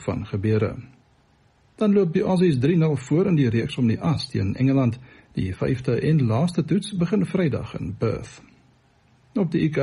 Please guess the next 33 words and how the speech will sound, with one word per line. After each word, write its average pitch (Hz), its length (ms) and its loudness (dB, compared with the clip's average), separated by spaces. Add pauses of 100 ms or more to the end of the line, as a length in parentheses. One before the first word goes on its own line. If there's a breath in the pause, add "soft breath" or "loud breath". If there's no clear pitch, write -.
R 143 80 0
se 131 160 -2
twintig 147 320 0
eenentwintig 151 640 0
drieëntwintig 160 640 0
toetskampioenskappe 143 960 2
punteleer 120 480 2 (480 loud breath)
is 92 160 -4
Sri 101 120 -2
Lanka 156 300 0
die 139 140 0
voorlopers 143 640 0
en 165 160 2
het 185 160 0
honderd 165 380 2
persentasiepunte. 104 1040 -2 (320)
Australië 104 580 -2
is - 160 -8
tweede 107 240 0
op 143 120 -4
drieëntagtig 131 680 -2
punt 95 200 -2
drie, 147 260 0 (420 loud breath)
Pakistan 185 480 0
derde 156 300 2
op 127 180 0
vyfensewentig 160 840 0
en 113 260 0
Indië 180 340 4
vierde 123 480 0 (400 loud breath)
met - 160 -6
vyfenvyftig 123 840 -2
persentasiepunte. 98 1000 -2